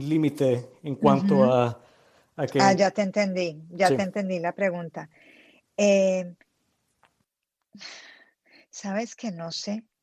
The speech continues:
Speaker 2: no, no es, para mí no es inmediatamente claro qué es lo que viene, como cuál es el next big thing. Obviamente, pero sí creo, sí veo que hay como una, una nueva ola de pop,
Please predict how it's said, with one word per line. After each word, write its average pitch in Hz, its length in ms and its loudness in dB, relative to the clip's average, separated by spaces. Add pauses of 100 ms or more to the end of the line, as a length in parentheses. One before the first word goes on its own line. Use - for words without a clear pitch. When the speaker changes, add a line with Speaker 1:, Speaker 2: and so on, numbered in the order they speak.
(360)
Speaker 2:
no, 202 360 2
no 196 340 0
es, 196 680 -2 (420)
para 190 220 2
mí 180 160 -2
no 190 240 -2
es 190 400 -2
inmediatamente 180 1000 -2
claro 185 440 4
qué 180 200 2
es 165 120 -2
lo 190 140 0
que 180 120 -4
viene, 160 320 -4
como 185 260 -4
cuál 165 200 0
es 165 140 -4
el 175 200 -4
next 165 340 -8
big 165 160 -4 (140)
thing. 185 320 -4 (520)
Obviamente, 175 760 2 (120)
pero 175 240 4
sí 202 340 -4
creo, 208 480 2 (240)
sí - 360 -10
veo 180 440 2
que - 120 -6
hay 156 100 -4
como 180 300 -8
una, 165 580 -4 (380)
una 185 280 0
nueva 180 400 0
ola 170 320 -2
de 160 120 -8 (140)
pop, 147 240 -6